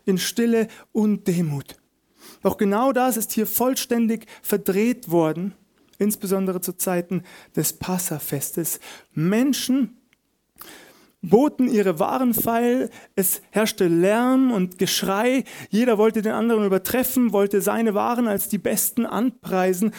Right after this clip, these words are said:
wollte möglichst viel Gewinn machen. Nun könnte man natürlich sagen,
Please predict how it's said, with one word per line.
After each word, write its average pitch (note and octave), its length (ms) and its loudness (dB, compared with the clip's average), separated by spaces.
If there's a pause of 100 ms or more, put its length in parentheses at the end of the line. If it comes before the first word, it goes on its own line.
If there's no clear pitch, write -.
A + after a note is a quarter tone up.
(160)
wollte A3 260 4
möglichst A3 540 0
viel G#3 300 0 (220)
Gewinn F#3+ 380 2
machen. C3+ 260 -6 (680)
Nun A#3+ 180 4
könnte D4 300 2
man C#4+ 180 2
natürlich B3 520 0
sagen, F#3+ 440 -2